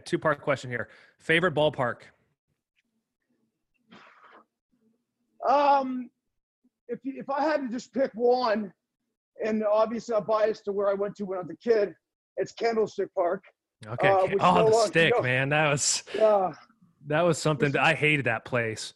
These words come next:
Speaker 1: Just as a pitcher,
Speaker 2: I, I
Speaker 1: it was, it was, it was bad.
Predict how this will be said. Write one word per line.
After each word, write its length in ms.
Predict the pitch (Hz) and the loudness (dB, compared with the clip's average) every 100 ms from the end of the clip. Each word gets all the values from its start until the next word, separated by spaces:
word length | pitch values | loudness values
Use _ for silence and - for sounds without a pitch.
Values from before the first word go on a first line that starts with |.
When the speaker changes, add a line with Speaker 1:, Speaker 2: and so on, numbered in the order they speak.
| - | 0
Speaker 1:
Just 180 | 190 175 | 4 4
as 80 | |
a 60 | 160 | 0
pitcher, 360 | - 160 147 117 | 0 2 2 -2
Speaker 2:
I, 40 | |
I 40 | 110 143 | -4 -2
Speaker 1:
it 20 | |
was, 220 | 151 147 147 | -2 0 -2
it 80 | |
was, 200 | 147 135 | -4 -4
it 100 | 180 | -6
was 180 | 143 139 | -6 -8
bad. 640 | 127 123 - 135 120 107 | -8 -10 -2 0 0 -4